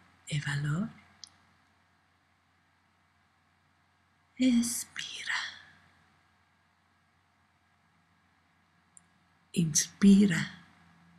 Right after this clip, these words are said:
segurança e confiança nas vértebras cervicais.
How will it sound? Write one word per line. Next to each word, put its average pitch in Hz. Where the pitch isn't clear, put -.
segurança 175
e -
confiança 160
nas 151
vértebras 156
cervicais. 151